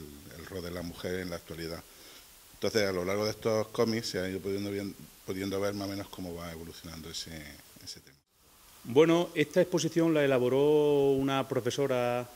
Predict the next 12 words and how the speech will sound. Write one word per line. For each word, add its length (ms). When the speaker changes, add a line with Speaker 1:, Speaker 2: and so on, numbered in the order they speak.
Speaker 2:
eh, 600
amiga 240
mía 380
de 160
filosofía, 760
eh, 340
se 60
llama 500
Nani 280
Pérez 240
Vico 200
Jiménez, 460